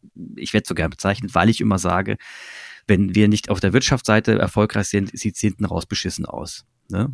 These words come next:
Also ich glaube, dass der größte, das größte Problem, was wir haben, ist, wenn's wirtschaftlich nicht läuft. Da haben wir einen Rattenschwanz am Problem. Und wenn's jetzt wirtschaftlich bergab geht, geht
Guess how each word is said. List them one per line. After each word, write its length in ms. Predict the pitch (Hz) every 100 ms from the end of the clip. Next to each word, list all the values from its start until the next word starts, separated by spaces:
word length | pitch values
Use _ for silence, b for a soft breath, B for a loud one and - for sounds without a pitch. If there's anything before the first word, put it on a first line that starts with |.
| -
Also 180 | 95 104
ich 80 |
glaube, 320 | - 98 120 123
dass 160 | 95
der 160 | 95 92
größte, 500 | - 123 - 120 117
das 140 | -
größte 240 | - 120 95
Problem, 340 | 87 98 107
was 160 | 98 -
wir 120 | 87
haben, 260 | 90 92 -
ist, 200 | 95 -
wenn's 160 | 85
wirtschaftlich 480 | 98 - 92 85 -
nicht 160 | 90 -
läuft. 320 | 78 - - _ _ b b b b
Da 140 | 90
haben 340 | - - 98
wir 40 | 92
einen 60 |
Rattenschwanz 500 | 85 90 - - 85
am 100 | 90
Problem. 360 | 82 87 - 80
Und 140 | 85
wenn's 200 | 87 87 -
jetzt 160 | -
wirtschaftlich 400 | 113 - - -
bergab 380 | - 87 120 -
geht, 220 | 107 110
geht 220 | 98 -